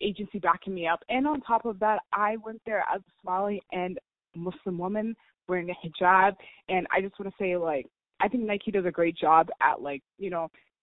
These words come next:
inclusion and representing people of all different types. And that is so important because to me, that was like, "Wow, I'm in New York Fashion Week."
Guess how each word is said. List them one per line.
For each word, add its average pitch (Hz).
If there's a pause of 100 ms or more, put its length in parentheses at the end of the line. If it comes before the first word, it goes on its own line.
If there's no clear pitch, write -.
(180)
inclusion 190
and 170
representing 170
people 175
of 160
all 160
different -
types. 185 (180)
And 170
that 202
is 208
so 208
important 170
because - (160)
to 208
me, 285 (460)
that 202
was 226
like, 196 (120)
"Wow, 180 (100)
I'm 226
in 196
New 196
York 175
Fashion 147
Week." -